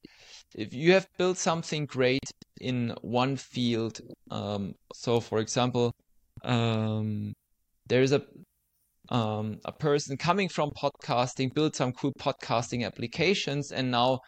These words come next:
um, um, put in, um, the L four oh two,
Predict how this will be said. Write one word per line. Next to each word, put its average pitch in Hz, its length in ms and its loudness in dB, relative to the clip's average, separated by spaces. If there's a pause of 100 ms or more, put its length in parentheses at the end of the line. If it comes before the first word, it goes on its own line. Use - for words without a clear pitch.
(600)
um, 120 440 2 (460)
um, 123 160 0
put 156 240 2
in, 127 400 2 (140)
um, 113 720 2 (100)
the 123 160 4
L 131 120 6
four 120 280 4
oh 120 60 4
two, 139 400 2